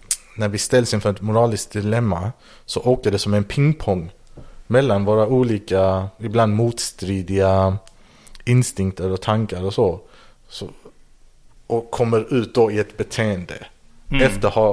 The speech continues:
Speaker 1: åkt pingpong genom massa olika grejer.
Speaker 2: Mm.
Speaker 1: Så jag tror att, eh, m-, absolut att vi har moraliska känslor och instinkter. Och sen, men jag tror inte att, eh,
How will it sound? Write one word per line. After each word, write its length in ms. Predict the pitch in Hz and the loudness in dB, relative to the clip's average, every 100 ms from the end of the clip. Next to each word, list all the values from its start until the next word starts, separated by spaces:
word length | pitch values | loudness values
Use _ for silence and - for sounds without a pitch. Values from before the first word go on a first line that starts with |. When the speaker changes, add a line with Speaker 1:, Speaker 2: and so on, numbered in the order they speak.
| - | 0
Speaker 1:
åkt 280 | 117 - - | -6 -6 -8
pingpong 500 | 127 123 - 104 95 | -4 -4 -2 -4 -2
genom 420 | 101 98 101 110 | -2 -4 -6 -4
massa 260 | 113 117 - | -4 -4 -2
olika 360 | 117 104 - | -2 -4 -6
grejer. 420 | 95 107 101 85 - - | -2 -2 -2 -4 -14 -6
Speaker 2:
Mm. 200 | 139 113 113 - - | -2 -2 -4 -14 -12
Speaker 1:
Så 160 | - 117 | 0 4
jag 180 | 117 | 4
tror 540 | - 151 139 120 113 110 | 2 2 4 4 0 -2
att, 280 | 117 107 - | -4 -2 0
eh, 240 | 110 110 104 - | 2 2 -2 -6
m-, 280 | 110 113 104 - 107 - - _ _ _ _ | -6 -4 -6 -12 -16 -16 -20 _ _ _ _
absolut 560 | - - - 127 131 - | -4 -4 -2 0 0 0
att 180 | 104 | -4
vi 40 | 110 | -2
har 80 | 110 | -2
moraliska 640 | 104 113 113 104 - 95 | 0 0 0 -4 -4 -6
känslor 440 | - 110 113 95 | -2 -2 -2 -4
och 60 | 92 | -2
instinkter. 600 | 113 - 95 87 82 87 - - - - | -2 -4 -6 -8 -10 -10 -12 -20 -20 -20
Och 240 | - 101 | -14 -6
sen, 240 | - 107 101 | -2 0 -2
men 160 | 113 107 | -2 0
jag 140 | 107 | 0
tror 300 | - 120 110 | 0 0 2
inte 340 | 120 - 104 90 | 0 0 -2 0
att, 300 | 104 - | -4 -6
eh, 60 | - | -8